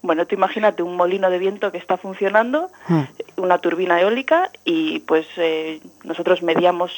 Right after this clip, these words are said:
Speaker 1: ciertas características de esa turbina e intentábamos decir si seguía estando en un estado sano o si había fallado. Y
Speaker 2: Ah.
Speaker 1: para eso teníamos un algoritmo concreto, que no aparecía la inteligencia artificial en este caso.
Speaker 2: Ajá.
Speaker 1: Pero que podría haber aparecido.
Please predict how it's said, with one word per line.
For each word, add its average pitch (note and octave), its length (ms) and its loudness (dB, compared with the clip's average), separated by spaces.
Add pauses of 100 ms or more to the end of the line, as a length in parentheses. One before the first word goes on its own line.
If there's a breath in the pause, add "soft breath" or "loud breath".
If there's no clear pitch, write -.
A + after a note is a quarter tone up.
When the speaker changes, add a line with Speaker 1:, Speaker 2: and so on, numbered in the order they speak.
(140)
Speaker 1:
ciertas F3 760 2
características F3 760 -2
de F3 80 -2
esa F3 220 -2
turbina G3+ 600 0
e F3+ 60 -4
intentábamos E3 580 2
decir F#3 260 -4 (120)
si D#3 260 -8 (140)
seguía E3+ 260 2
estando F3+ 380 2
en F3 80 -2
un F3 40 -2
estado F3+ 280 2
sano G#3+ 340 0
o - 80 0
si - 140 -6
había E3 180 2
fallado. - 400 -4 (520 loud breath)
Y C3 80 2
Speaker 2:
Ah. C3 40 -2
Speaker 1:
para E3 140 8
eso E3 140 0
teníamos F3 520 -2
un G3 140 2
algoritmo D#3 480 2
concreto, C#3 480 -6 (640 loud breath)
que F3+ 220 6
no F3+ 140 4
aparecía F3 440 4
la D#3 60 -2
inteligencia D#3 460 0
artificial D3 460 0
en C#3 80 -10
este - 160 -8
caso. - 260 -14 (360 loud breath)
Speaker 2:
Ajá. C3 460 -4 (300)
Speaker 1:
Pero D3+ 600 0 (220)
que E3+ 120 4
podría D#3+ 280 2
haber D#3 140 0
aparecido. D3+ 480 0